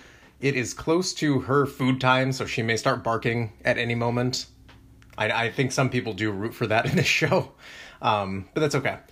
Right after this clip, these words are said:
Let's see. So today we're gonna discuss kind of where we're at with gene therapy.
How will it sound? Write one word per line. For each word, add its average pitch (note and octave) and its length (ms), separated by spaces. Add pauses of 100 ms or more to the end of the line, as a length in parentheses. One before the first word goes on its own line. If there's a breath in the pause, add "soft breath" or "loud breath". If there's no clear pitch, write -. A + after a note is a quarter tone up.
(720 loud breath)
Let's C#3 220
see. C3+ 260
So C3+ 320
today C3+ 300
we're F3 100
gonna F3 160
discuss C3 500
kind D3+ 220
of C3+ 180
where E3 200
we're E3+ 180
at C#3 220
with A#2 420 (100)
gene A#2+ 320
therapy. G#2+ 540